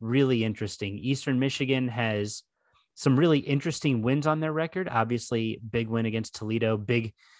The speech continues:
peculiar win against Western Michigan, but then they drop a dud against Central Michigan and lose a really interesting game to Ohio this year.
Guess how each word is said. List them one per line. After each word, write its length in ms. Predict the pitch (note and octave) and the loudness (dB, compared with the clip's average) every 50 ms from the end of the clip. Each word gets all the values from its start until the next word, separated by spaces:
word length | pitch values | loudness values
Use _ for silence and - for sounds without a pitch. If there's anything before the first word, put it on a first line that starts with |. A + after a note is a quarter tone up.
| _ _ _ _ _ | _ _ _ _ _
peculiar 600 | - A#2+ - - - E3+ F3+ G3 G3 E3+ D3+ C3+ | -8 -8 -8 0 6 8 10 10 10 10 6 6
win 260 | A2+ A#2+ A#2+ A#2+ B2 | 6 4 4 4 2
against 420 | A#2+ A#2+ A#2 A#2+ A2+ G#2+ - - - | 0 -2 -2 -2 -2 -2 -4 -8 -2
Western 460 | G#2 A#2+ C3 B2+ - - B2+ A2 G#2 | 0 2 2 2 0 0 0 0 2
Michigan, 560 | G#2 G2+ G2 - - G#2 G#2+ G#2+ A2+ B2+ B2+ _ _ _ _ _ _ _ _ _ - | 0 -2 -2 -4 -4 -4 -2 -2 -4 -4 -8 _ _ _ _ _ _ _ _ _ -10
but 220 | A#2+ B2 C#3+ C#3 | 4 4 4 6
then 160 | - D3 C#3 C3+ | 6 4 4 6
they 340 | C3+ C3 B2+ A#2+ - - - _ - - | 4 2 2 0 -2 -8 -18 _ -16 -10
drop 320 | B2+ A2+ C3+ C3+ C3+ C3+ - | 0 2 4 4 4 4 2
a 40 | B2+ | 0
dud 300 | A2+ G#2+ A#2+ B2 C3 B2 | 2 2 2 4 4 2
against 300 | A#2+ A#2 A#2+ A#2 - - | 0 0 -2 -2 -2 -2
Central 280 | - A#2+ A#2 - B2 | -2 -2 0 0 0
Michigan 540 | A#2 A2+ A#2+ A2+ - C3+ B2+ C3 C3 C3 - _ - | 2 2 0 -2 -2 0 0 0 -2 -2 -6 _ -2
and 180 | A#2+ A#2 A#2 | 0 0 2
lose 200 | A#2+ C#3 D#3 C#3+ | 2 2 2 2
a 80 | C#3 A2+ | 2 0
really 380 | G2+ G#2+ C#3 F3+ F#3 D3+ B2+ | 2 2 2 2 2 2 0
interesting 520 | G#2+ F#2 A#2 A#2 A2 - G#2+ - - A2 G#2 | -2 0 -4 -4 -2 -4 -8 -4 -4 -4 -2
game 240 | G#2 G2+ G2+ G#2 G2 | 0 0 -2 -2 -4
to 200 | - - G#2+ G2 | -6 -4 -2 -2
Ohio 480 | F#2+ F#2 - B2 C3 C3+ C3 A#2 G#2+ G2+ | -2 -2 -2 0 0 2 2 2 0 0
this 260 | F#2 F#2 F2+ - - | -2 -4 -6 -6 -6
year. 240 | F#2+ F#2 F#2+ F#2 | -4 -4 -4 -6